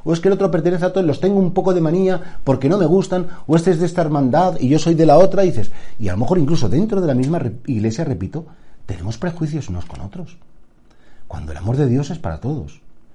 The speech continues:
El amor de Dios es, sobre todo, se manifiesta en los sencillos, y del mismo modo que los ciudadanos de Nazaret, contemporáneos a Jesús, tenían esos prejuicios terribles que le impidieron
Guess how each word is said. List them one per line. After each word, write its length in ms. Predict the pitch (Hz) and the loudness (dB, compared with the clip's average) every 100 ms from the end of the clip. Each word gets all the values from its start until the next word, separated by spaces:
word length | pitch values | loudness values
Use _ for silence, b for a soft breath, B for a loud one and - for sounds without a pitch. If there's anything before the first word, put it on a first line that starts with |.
| b b | b b
El 100 | 82 | -12
amor 160 | 85 135 | -4 2
de 120 | 151 | 4
Dios 220 | 147 160 | 4 2
es, 80 | 170 | -2
sobre 180 | 165 127 | -2 0
todo, 180 | 135 160 | 0 0
se 120 | 160 | 0
manifiesta 400 | 98 87 107 160 | -2 -2 -4 -2
en 40 | |
los 120 | 165 - | -2 -4
sencillos, 500 | 87 156 123 139 - b b b | -4 -4 -4 -8 -14 b b b
y 20 | 98 | -2
del 120 | 104 | 2
mismo 140 | 143 | 4
modo 200 | 170 175 | 4 4
que 100 | 131 | 4
los 240 | 110 95 - - b b b - - - | 2 0 -10 -20 b b b -20 -20 -12
ciudadanos 640 | - 98 113 147 165 160 - | -4 -2 2 4 2 0 -6
de 140 | 131 | -2
Nazaret, 500 | 131 127 151 160 - | 0 0 2 0 -2
contemporáneos 720 | - 98 95 87 98 127 160 160 | -6 -4 -4 -6 -2 0 0 -2
a 40 | |
Jesús, 440 | 156 143 175 - b b - | -6 -4 -6 -6 b b -8
tenían 300 | 98 117 139 | -2 2 2
esos 300 | 139 147 - | 0 -4 -6
prejuicios 680 | - 127 160 180 - 175 175 | -4 -4 -2 -4 -2 -4 -4
terribles 420 | 113 170 156 - | -2 0 0 -2
que 120 | 104 | -4
le 80 | 87 | -6
impidieron 720 | 78 82 92 170 135 78 | -8 -6 0 0 0 -6